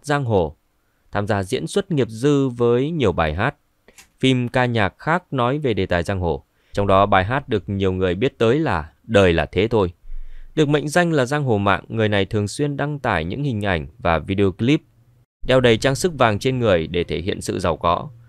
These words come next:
cũng như liên tục rao giảng về tình nghĩa anh em, nghĩa khí giang hồ trên mạng xã hội. Chẳng hiểu đất Bắc Ninh rộng cỡ nào mà cứ mười mét vuông lại có một giang hồ. Ở đây phải nói là giang hồ nào cũng có, từ giang hồ cao cấp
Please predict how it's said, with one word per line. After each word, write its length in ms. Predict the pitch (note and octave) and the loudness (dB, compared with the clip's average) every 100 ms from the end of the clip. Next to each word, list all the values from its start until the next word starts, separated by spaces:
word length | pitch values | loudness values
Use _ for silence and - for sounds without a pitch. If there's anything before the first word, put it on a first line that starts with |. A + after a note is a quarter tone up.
| _ | _
cũng 180 | - C#3 | -4 0
như 120 | C#3 | 2
liên 220 | C3 C3+ B2 | 4 2 2
tục 180 | B2 A2 | -2 -2
rao 240 | D3 D3 | -2 -2
giảng 300 | C3+ G2+ F2 | 0 -2 0
về 140 | F#2+ | -2
tình 220 | F2 F#2 F2+ | 0 -2 -2
nghĩa 140 | G#2 | -2
anh 220 | B2+ C3+ | 0 2
em, 180 | C3+ C3+ - _ | 2 2 -2 _
nghĩa 180 | A2+ G#2+ | -4 -2
khí 200 | - B2 | 0 0
giang 220 | C3 B2 | 2 0
hồ 240 | G2 E2+ D2 - | 2 0 0 -4
trên 160 | G#2 | -4
mạng 140 | F#2 - | -4 -4
xã 120 | G#2+ | -2
hội. 160 | F#2 - _ _ _ _ - - - - - - - - - | -2 -4 _ _ _ _ -20 -18 -10 -6 -4 -4 -8 -12 -10
Chẳng 160 | - F2 | -4 -2
hiểu 340 | F2 C#2 C2 | -2 -4 -6
đất 140 | G2+ G#2 | -4 -4
Bắc 180 | G#2 | -2
Ninh 320 | G2+ F#2+ F2+ F2 | -2 0 -2 -2
rộng 260 | F#2+ - | -4 -6
cỡ 180 | - F2+ | -8 -6
nào 260 | D3+ A#2+ F#2+ | -4 -2 -2
mà 120 | F#2+ | -4
cứ 140 | D3 | -4
mười 200 | D#3 A2 | -2 -2
mét 200 | G2+ D3 - | -2 -6 -6
vuông 300 | B2 B2 A2+ | -2 -2 -2
lại 120 | - | -6
có 80 | G#2+ | -4
một 160 | G2+ D2 | -4 -2
giang 180 | F#2 | -4
hồ. 200 | E2+ D2 - _ _ _ _ _ - | -2 -6 -8 _ _ _ _ _ -2
Ở 80 | |
đây 100 | F3 | 0
phải 140 | G3 D#3 | 0 0
nói 220 | D3 F#3 | 0 0
là 100 | G#3+ | 0
giang 200 | E3+ F3+ | -2 0
hồ 120 | D3 | 2
nào 160 | F#2+ D#2 | 2 0
cũng 180 | D2+ G#2 | -4 -6
có, 360 | F#2 A2+ D#3+ D3+ | -6 -6 -8 -6
từ 100 | F2+ | -2
giang 180 | F#2 | -2
hồ 200 | F2 D2+ - | -2 -6 -6
cao 160 | F#2 | -6
cấp 180 | F2 A#2+ | -4 -2